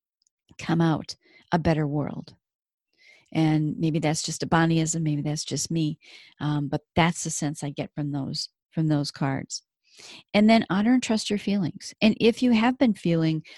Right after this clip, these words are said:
very doubtful and, um, you know, kind of in a bad place, in a, in a dark place, that's okay.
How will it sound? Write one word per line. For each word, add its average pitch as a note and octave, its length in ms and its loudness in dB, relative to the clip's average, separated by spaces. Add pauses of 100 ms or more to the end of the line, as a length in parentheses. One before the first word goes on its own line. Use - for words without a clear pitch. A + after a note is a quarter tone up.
(180)
very F#3 200 6
doubtful D#3+ 760 2
and, D3 400 0 (600)
um, D3 460 -2 (140)
you E3 140 -2
know, D3 240 0 (640)
kind F3+ 160 0
of F3 80 2
in E3 80 2
a D3+ 60 2
bad C#3+ 340 2
place, - 360 -2
in D#3 60 0
a, D3 300 -4
in D#3 100 -2
a - 220 -8
dark D#3+ 320 0
place, - 480 0 (300)
that's E3 220 -2
okay. E3+ 380 0